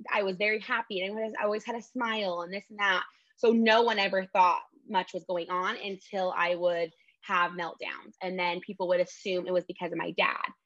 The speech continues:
not because of my step-, no one ever asked if it was my stepdad. Um, no one ever asked me if something was going on,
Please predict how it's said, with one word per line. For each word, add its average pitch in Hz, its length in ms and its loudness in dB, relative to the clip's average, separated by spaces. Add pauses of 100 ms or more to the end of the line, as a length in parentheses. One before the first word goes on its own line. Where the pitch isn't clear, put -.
(140)
not 208 240 0
because 185 220 -2
of 165 80 0
my 160 80 -2
step-, - 200 -8
no 196 140 0
one 185 140 2
ever 175 160 2
asked 165 260 0
if - 80 -4
it - 80 0
was 165 100 -2
my 156 100 -2
stepdad. - 560 -4 (600)
Um, 175 540 2 (180)
no 208 140 0
one 220 200 0
ever 233 180 2
asked 190 360 -2
me 220 300 -6
if 190 180 4 (320)
something 185 280 -4
was 185 120 0
going 190 260 -2
on, 190 480 -4